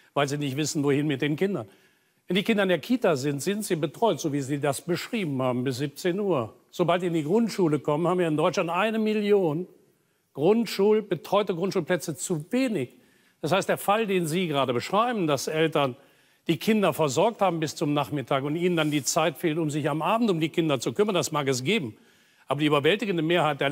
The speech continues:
Menschen, die mit mir reden, sagen mir, wir haben keine betreuten Plätze. Und insbesondere, wenn Sie an alleinerziehende Frauen denken, die für den Lebensunterhalt ihrer Kinder alleine sorgen müssen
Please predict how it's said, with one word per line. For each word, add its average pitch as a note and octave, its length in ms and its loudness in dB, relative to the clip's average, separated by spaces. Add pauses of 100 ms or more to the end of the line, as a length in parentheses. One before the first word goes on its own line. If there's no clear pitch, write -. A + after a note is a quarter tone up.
(120)
Menschen, D#3+ 360 -2
die C#3+ 80 0
mit C#3+ 160 0
mir F#3+ 300 2
reden, E3 320 0
sagen D3 420 0
mir, G#3+ 320 0
wir C3+ 300 2
haben F#3+ 500 0
keine F#3 320 0
betreuten F3 580 -2
Plätze. E3+ 540 -4 (600)
Und G3 160 2
insbesondere, F#3 640 2
wenn E3+ 180 2
Sie C#3+ 500 -2
an D3 160 0
alleinerziehende F3 800 0
Frauen A3 400 0
denken, D3+ 300 -2
die D3+ 80 0
für E3 140 -2
den D#3 120 2
Lebensunterhalt D#3 720 0
ihrer C#3+ 200 -2
Kinder E3 360 0
alleine F3+ 420 0
sorgen C3+ 360 -2
müssen B2 280 -8